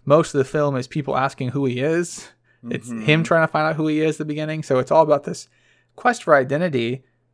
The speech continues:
Speaker 1: and he's becoming Arab, right? In a lot of the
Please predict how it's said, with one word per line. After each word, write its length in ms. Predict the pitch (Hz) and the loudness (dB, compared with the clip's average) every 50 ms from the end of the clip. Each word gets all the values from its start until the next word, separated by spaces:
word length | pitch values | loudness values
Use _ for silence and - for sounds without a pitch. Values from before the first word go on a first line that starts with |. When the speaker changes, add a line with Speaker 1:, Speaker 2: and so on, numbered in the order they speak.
| _ _ _ | _ _ _
Speaker 1:
and 560 | - 139 139 139 139 139 135 135 131 127 131 - | -2 0 2 2 2 2 0 0 -4 -6 -8 -12
he's 420 | - - - 160 156 156 139 131 - | -14 -10 -6 -6 -4 -4 -6 -8 -10
becoming 580 | - - 135 131 - 156 156 147 135 135 - | -4 -4 -4 -2 0 -2 0 0 0 -2 -2
Arab, 380 | - 127 123 120 120 110 - - | -4 -4 0 0 0 0 0 0
right? 240 | 120 120 117 - - | -2 -2 -2 -2 -4
In 100 | - 127 | -6 -6
a 60 | 117 | -2
lot 180 | 123 127 120 120 | -2 0 0 0
of 140 | 120 120 - | -2 -4 -10
the 360 | - 151 135 127 120 120 113 | -10 -4 -2 -2 -2 -2 -4